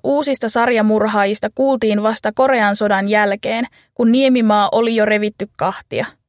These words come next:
Elokuusta tuhat yhdeksänsataaseitsemänkymmentäviisi eteenpäin Etelä-Korean ensimmäiseksi sarjamurhaajaksi tituleerattu Kim Dedu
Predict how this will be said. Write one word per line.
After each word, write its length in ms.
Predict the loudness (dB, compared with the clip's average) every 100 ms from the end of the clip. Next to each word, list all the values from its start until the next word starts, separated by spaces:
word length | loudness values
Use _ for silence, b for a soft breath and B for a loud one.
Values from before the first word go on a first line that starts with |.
| _ _ _ _
Elokuusta 680 | 2 4 2 2 -2 0 -2
tuhat 300 | -2 0 0
yhdeksänsataaseitsemänkymmentäviisi 2000 | 0 0 0 0 -2 -2 0 0 0 -2 -2 -2 0 -2 -2 -2 -2 -2 -2 -2
eteenpäin 680 | -2 0 0 -2 -2 -2 -2 -6 b b
Etelä-Korean 680 | -4 0 0 2 0 0 0
ensimmäiseksi 800 | 0 0 0 2 2 0 -2 -6
sarjamurhaajaksi 1000 | -2 0 0 0 0 -2 0 0 0 -4 -6
tituleerattu 760 | -6 -2 0 2 0 -2 -6 -4
Kim 340 | 0 2 2
Dedu 360 | 0 -2 -4